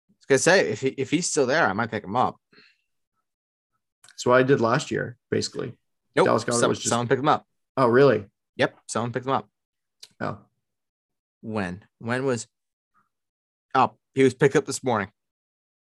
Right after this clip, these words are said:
Speaker 1: for
Speaker 2: There you go.
Speaker 1: one dollar.
Speaker 2: There you go.
Speaker 1: Well,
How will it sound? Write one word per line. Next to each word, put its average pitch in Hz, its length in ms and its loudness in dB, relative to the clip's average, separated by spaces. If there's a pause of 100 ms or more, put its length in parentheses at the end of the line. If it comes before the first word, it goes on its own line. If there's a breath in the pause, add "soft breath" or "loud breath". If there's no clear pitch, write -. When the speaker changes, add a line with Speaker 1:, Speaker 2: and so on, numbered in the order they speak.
(560)
Speaker 1:
for 117 300 -2 (240)
Speaker 2:
There 110 100 -4
you 113 60 0
go. 127 40 2
Speaker 1:
one 143 120 6
dollar. 90 320 2 (1800)
Speaker 2:
There 110 120 -2
you 120 80 0
go. 202 220 0 (480)
Speaker 1:
Well, 120 260 -2